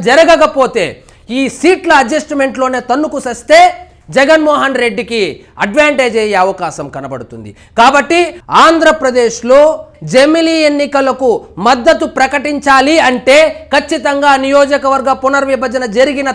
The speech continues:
తరువాతే ఆమోదం తెలిపి లేదా మద్దతు తెలిపేదానికి చంద్రబాబు నాయుడు గారు కానీ, పవన్ కళ్యాణ్ కానీ, కూటమి నాయకులు కానీ ముందుకొస్తారు. కాబట్టి నేను ఫైనల్గా చెప్పేదేమంటే, ఇన్ని బిల్లులు పాస్ అయ్యి అది ఒక కార్యరూపం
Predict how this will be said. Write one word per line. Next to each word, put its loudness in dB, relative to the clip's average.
తరువాతే 4
ఆమోదం 4
తెలిపి 0
లేదా 2
మద్దతు 2
తెలిపేదానికి -2
చంద్రబాబు 0
నాయుడు -2
గారు -2
కానీ, -2
పవన్ 0
కళ్యాణ్ -4
కానీ, -2
కూటమి -2
నాయకులు -2
కానీ 0
ముందుకొస్తారు. -2
కాబట్టి 0
నేను -2
ఫైనల్గా 0
చెప్పేదేమంటే, -2
ఇన్ని 4
బిల్లులు 2
పాస్ 2
అయ్యి -6
అది 0
ఒక 0
కార్యరూపం 2